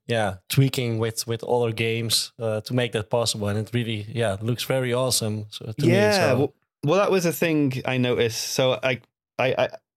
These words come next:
Speaker 2: I recently have this project, which I'm gonna change the title just for legal issues, probably, but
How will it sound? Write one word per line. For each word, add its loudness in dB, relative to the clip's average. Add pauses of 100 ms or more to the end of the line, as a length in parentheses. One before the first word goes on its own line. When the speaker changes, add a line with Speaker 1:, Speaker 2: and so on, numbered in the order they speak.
(100)
Speaker 2:
I 2
recently 2
have 2
this 0
project, 0
which 0
I'm 0
gonna 2
change 0
the -2
title 0
just -4
for -2
legal 0
issues, -6
probably, -4
but -4